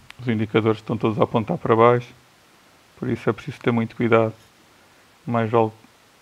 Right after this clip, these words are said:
esperar que a vela feche daqui a vinte e quatro horas e estarem atentos hoje, estas vinte e quatro horas, a ver o que é que isto faz. Litecoin, continuamos aqui parados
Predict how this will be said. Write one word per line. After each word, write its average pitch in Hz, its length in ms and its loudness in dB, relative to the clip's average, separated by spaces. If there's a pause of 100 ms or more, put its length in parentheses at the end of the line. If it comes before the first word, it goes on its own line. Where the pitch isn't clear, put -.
(460)
esperar 113 340 -4
que - 120 -6
a 113 40 2
vela 107 280 4
feche 107 500 -2 (320)
daqui 110 320 -2
a 107 40 2
vinte 156 240 -4
e - 60 -4
quatro 113 400 2
horas 117 500 2 (120)
e - 60 -10
estarem 113 380 2
atentos 110 420 -4
hoje, 110 340 -2
estas 123 260 -8
vinte 110 200 -6
e 113 60 -2
quatro - 360 -4
horas, 110 280 0
a 113 40 0
ver 113 120 -2
o 113 80 -2
que - 100 -10
é 113 60 -6
que - 680 -20
isto - 180 -14
faz. 127 340 2 (2000)
Litecoin, 113 720 0 (1300)
continuamos 110 600 -2
aqui 120 220 -4
parados 113 540 0